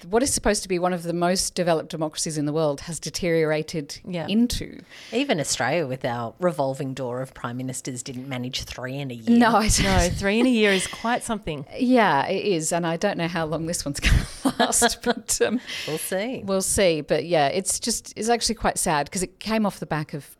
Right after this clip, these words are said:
Speaker 1: two very hard years of covid in the U K
Speaker 2: Mm.
Speaker 1: where people really suffered, and to now have so much turmoil
Speaker 3: Mm.
Speaker 1: politically, it's just like there's just been no rest,
Speaker 2: Yeah.
Speaker 1: you know, and Brexit is still up in
Speaker 3: Mm.
Speaker 1: the air.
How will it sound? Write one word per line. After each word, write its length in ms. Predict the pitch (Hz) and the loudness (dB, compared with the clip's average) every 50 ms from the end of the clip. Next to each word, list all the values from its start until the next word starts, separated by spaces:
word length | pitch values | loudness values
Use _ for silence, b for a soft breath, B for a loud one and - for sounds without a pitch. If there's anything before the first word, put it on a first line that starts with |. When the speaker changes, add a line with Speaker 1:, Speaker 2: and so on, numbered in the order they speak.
| - | -8
Speaker 1:
two 200 | - - 196 175 151 | -4 -2 -2 -2 0
very 280 | 156 170 165 160 156 156 | 2 4 4 4 4 2
hard 380 | 151 165 151 139 139 135 - - | 0 -2 -2 -4 -4 -6 -6 -6
years 220 | 143 139 131 - | -6 -6 -6 -8
of 100 | - - | -10 -12
covid 720 | - - 147 131 131 131 135 - 143 139 139 - - - - - - | -10 -8 -6 -6 -6 -8 -8 -10 -10 -10 -8 -8 -8 -10 -10 -12 -10
in 240 | - 156 147 143 139 | -8 -6 -6 -6 -6
the 80 | 139 | -8
U 80 | 135 135 | -8 -8
K 300 | 190 185 175 143 135 135 | -6 -4 -4 -4 -4 -4
Speaker 2:
Mm. 20 | 135 | -4
Speaker 1:
where 100 | 139 139 | -4 -6
people 320 | - - 156 - 139 139 | -6 -8 -10 -8 -8 -6
really 320 | 147 175 180 170 160 139 | -4 -2 0 0 0 -2
suffered, 540 | 139 - - 139 139 - - - - - - - B B B B B B B B B | -2 -4 -6 -8 -10 -14 -16 -18 -16 -16 -16 -16 B B B B B B B B B
and 160 | - 170 170 156 | -2 0 0 0
to 100 | - 185 | 0 0
now 180 | 180 185 170 | 2 2 2
have 240 | 165 165 165 156 - | 0 0 -2 -4 -2
so 400 | - - - - - 190 180 165 | -4 -4 -2 0 2 4 4 4
much 300 | 170 165 131 - - - | 4 2 0 -2 -4 -8
turmoil 640 | - - 170 151 143 143 139 131 131 127 - - 143 - B B B B B B B | -6 -6 -4 -4 -2 -2 -4 -4 -4 -6 -8 -10 -12 -16 B B B B B B B
Speaker 3:
Mm. 60 | 135 | -4
Speaker 1:
politically, 800 | 139 - 160 165 151 147 - - - 139 - - 226 277 285 - B B B B B B B | -2 0 0 0 0 0 -2 -6 -8 -8 -6 -4 -4 -4 -4 -6 B B B B B B B
it's 220 | - - - - | -4 -2 -2 -2
just 220 | - - 208 - - | -2 -2 -4 -4 -4
like 140 | 247 233 - | -6 -6 -2
there's 180 | - 226 208 - | -2 -2 -2 -2
just 200 | - - - - | -2 -4 -2 0
been 160 | 247 226 220 | 0 0 2
no 140 | 202 180 165 | 2 2 2
rest, 640 | 156 156 170 254 311 - - - - - - - - 180 | 2 2 2 2 2 2 0 0 -2 -4 -6 -8 -6 -6
Speaker 2:
Yeah. 160 | 170 160 147 | -4 -2 -2
Speaker 1:
you 60 | 143 139 | 0 0
know, 180 | 180 190 151 - | 0 0 0 0
and 160 | - 185 165 | 0 -2 -2
Brexit 380 | - 180 214 247 - - - - | -2 -2 -2 -2 -4 -4 -4 -4
is 80 | - - | -4 -4
still 220 | - - - 269 269 | -4 -2 0 0 0
up 140 | 254 285 277 | 0 2 2
in 100 | 262 254 | 4 6
Speaker 3:
Mm. 20 | |
Speaker 1:
the 120 | 254 254 254 | 6 6 6
air. 300 | 247 247 247 247 233 | 4 4 2 2 0